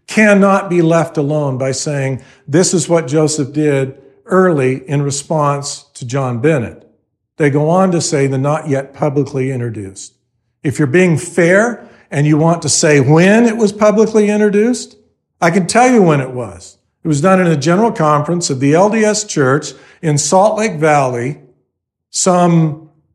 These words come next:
eight years after the death of Joseph Smith, and not when Joseph was alive.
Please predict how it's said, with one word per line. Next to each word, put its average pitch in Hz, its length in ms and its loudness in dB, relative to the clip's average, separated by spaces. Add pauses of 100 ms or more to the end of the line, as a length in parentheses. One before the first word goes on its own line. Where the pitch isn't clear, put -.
(200)
eight 214 280 0
years 190 340 4
after 180 320 0
the 143 140 0
death 196 420 2
of 151 100 0
Joseph 131 460 -4
Smith, 127 640 -10 (1040)
and 175 380 2
not 185 640 -2
when 165 160 0
Joseph 160 460 2
was 151 120 -2
alive. 143 560 -2